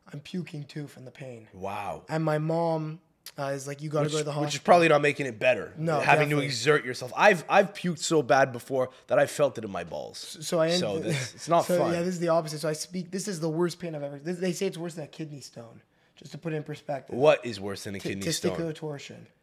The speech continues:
Speaker 1: which is what I was
Speaker 2: Torsion.
Speaker 1: having. So basically, testicular torsion is when your testicle twists. And
Speaker 2: How does it twist? It's in a scrotum.
Speaker 1: Yes,
Speaker 2: How
Speaker 1: yeah,
Speaker 2: does it?
Speaker 1: I, I, I don't fully understand the, the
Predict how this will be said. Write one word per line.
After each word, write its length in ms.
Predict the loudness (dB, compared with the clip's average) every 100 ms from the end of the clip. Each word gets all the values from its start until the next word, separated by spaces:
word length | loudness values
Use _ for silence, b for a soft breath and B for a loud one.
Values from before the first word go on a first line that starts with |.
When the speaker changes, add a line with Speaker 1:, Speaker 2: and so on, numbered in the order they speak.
| _ _
Speaker 1:
which 160 | -16 -10
is 140 | -6
what 100 | -2
I 40 | -2
was 80 | 6
Speaker 2:
Torsion. 420 | 6 6 2 -4
Speaker 1:
having. 140 | -10 B
So 120 | -8 0
basically, 560 | 2 2 -2 -4 -4 -10
testicular 420 | -10 -8 -4 -4
torsion 400 | -4 -4 -4 -6
is 80 | -6
when 140 | -4 -4
your 120 | -6
testicle 480 | -8 -8 -8 -8 -12
twists. 520 | -8 -8 -8 -14 -18 b b b b
And 100 | -2 6
Speaker 2:
How 140 | 6
does 180 | 6 4
it 140 | 0 -2
twist? 360 | 2 2 0
It's 100 | -2
in 80 | -2
a 40 | 0
scrotum. 560 | -2 2 6 6 4 -4
Speaker 1:
Yes, 340 | -4 -4 -2
Speaker 2:
How 80 | -2
Speaker 1:
yeah, 20 |
Speaker 2:
does 120 | 0
it? 160 | -4 -4
Speaker 1:
I, 140 | -6 -4
I, 180 | -4 -2
I 80 | 0
don't 220 | 0 0
fully 540 | -4 -4 -2 0 -2 -4
understand 600 | -6 -6 -4 -2 -2 -2
the, 220 | -4 -4 -10 -12
the 260 | -8 -8